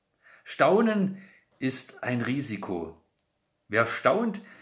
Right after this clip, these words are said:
steht erst einmal dumm da, mit aufgerissenen Augen,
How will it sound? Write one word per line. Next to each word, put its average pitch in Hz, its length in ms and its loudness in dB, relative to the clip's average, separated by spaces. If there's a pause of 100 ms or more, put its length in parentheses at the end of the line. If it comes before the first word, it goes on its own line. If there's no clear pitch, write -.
(160)
steht 143 460 -8
erst - 240 -8
einmal 98 480 -6
dumm 107 320 -2
da, 85 420 0 (220)
mit 107 320 -8
aufgerissenen 120 800 -2
Augen, 131 560 2